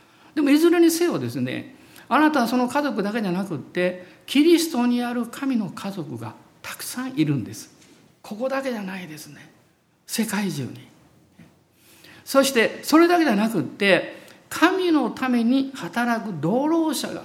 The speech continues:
たくさんいるんです。あなたが与えられている立場とか力とか、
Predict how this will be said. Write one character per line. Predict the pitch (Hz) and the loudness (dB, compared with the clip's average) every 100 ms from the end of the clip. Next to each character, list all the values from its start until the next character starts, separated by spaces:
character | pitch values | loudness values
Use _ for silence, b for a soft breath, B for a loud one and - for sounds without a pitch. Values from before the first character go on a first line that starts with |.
| - | -14
た | - | -12
く | - | -10
さ | - 302 | -10 -6
ん | 330 | -6
い | - | -6
る | 123 | -8
ん | 107 | -10
で | - | -14
す。 | - - - _ _ _ _ _ _ _ _ _ b b b b b - | -14 -16 -18 _ _ _ _ _ _ _ _ _ b b b b b 0
あ | 262 | 2
な | 254 | 2
た | 208 | 4
が | 190 | 4
与 | 190 226 | 6 4
え | |
ら | 220 | 4
れ | 214 | 2
て | 214 | -2
い | |
る | 214 | -4
立 | - 254 202 | -6 -6 -2
場 | 165 | -2
と | 160 | 0
か | 160 | -2
力 | 165 - 247 196 | -2 0 0 0
と | 160 | -4
か、 | 147 190 185 | 0 2 2